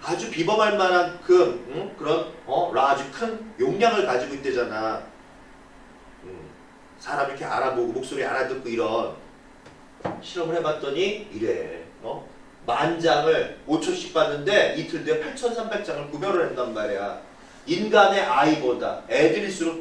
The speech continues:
더 잘, 어? 알아본다? 왜? 어렸을 때는 기억력이 더 좋다. 기억세포가 더 많기 때문에. 기억세포는 점점 나이가 들면서 줄어들어. 어?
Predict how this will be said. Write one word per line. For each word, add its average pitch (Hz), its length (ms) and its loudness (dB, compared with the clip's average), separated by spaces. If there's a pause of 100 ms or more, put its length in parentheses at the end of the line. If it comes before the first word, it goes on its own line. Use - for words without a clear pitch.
더 139 160 -2
잘, 110 400 -4 (180)
어? - 260 -8
알아본다? 95 600 -6 (720)
왜? - 320 -2
어렸을 - 400 0
때는 165 300 0
기억력이 143 480 -4
더 135 100 -8
좋다. 110 320 -14
기억세포가 151 640 -2
더 143 80 -4
많기 - 260 -6 (100)
때문에. 95 320 -10 (360)
기억세포는 185 920 2 (400)
점점 190 360 0
나이가 165 380 6
들면서 147 320 -4
줄어들어. 113 760 -2 (480)
어? - 300 -6